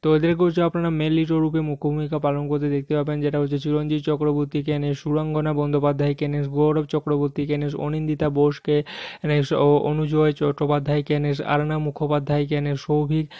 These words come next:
আহ, চক্রবর্তীকে। তো এদেরকে হচ্ছে আপনারা মেল লিড রূপে হচ্ছে মুখ্য ভূমিকা পালন করতে দেখতে পাবেন। তো এছাড়া আরও অনেকে কাজ রয়েছে যাদেরকে হচ্ছে আপনারা মুখ্য ভূমিকা পালন করতে দেখতে পাবেন।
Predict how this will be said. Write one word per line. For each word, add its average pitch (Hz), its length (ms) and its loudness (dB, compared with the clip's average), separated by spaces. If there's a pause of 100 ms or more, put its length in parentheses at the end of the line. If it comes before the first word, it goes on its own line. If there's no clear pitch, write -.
(220)
আহ, 139 260 0
চক্রবর্তীকে। 156 960 2
তো 156 260 4
এদেরকে 165 320 2
হচ্ছে 170 200 4
আপনারা 156 400 2 (320)
মেল 147 220 2
লিড 160 200 4
রূপে 156 320 2
হচ্ছে 151 240 0
মুখ্য 147 300 -2
ভূমিকা 151 300 0
পালন 147 260 0
করতে 151 200 0
দেখতে 147 260 0
পাবেন। 147 260 2
তো 151 100 2
এছাড়া 151 320 2
আরও 147 100 0
অনেকে 151 240 -2
কাজ 139 240 -2
রয়েছে 151 360 0
যাদেরকে 147 340 0
হচ্ছে 147 220 0
আপনারা 147 320 0
মুখ্য 151 260 -4
ভূমিকা 151 260 -2
পালন 139 260 -2
করতে 151 240 -2
দেখতে 143 240 -2
পাবেন। 139 300 -2